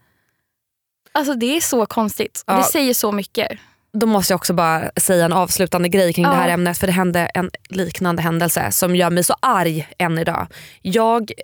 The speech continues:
Speaker 2: erbjöd min hjälp till en välgörenhetsorganisation som är väldigt stor,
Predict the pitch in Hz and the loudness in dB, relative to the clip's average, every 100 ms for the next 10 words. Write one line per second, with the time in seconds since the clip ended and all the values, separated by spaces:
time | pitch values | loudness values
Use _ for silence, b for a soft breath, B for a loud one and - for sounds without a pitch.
0 | - 233 214 202 190 262 247 233 190 196 | -4 0 0 0 -2 0 2 0 -2 0
1 | 185 170 170 185 240 165 220 - - - | 2 2 0 0 0 0 -2 -4 -12 -2
2 | 180 175 - 190 170 165 165 170 202 175 | 0 0 -2 0 2 2 0 0 0 0
3 | 175 170 165 175 - 175 175 226 233 202 | -2 -2 -2 -2 -4 -4 -2 0 0 0
4 | 302 285 175 170 175 170 - 156 226 | 0 -2 -2 0 0 0 0 2 2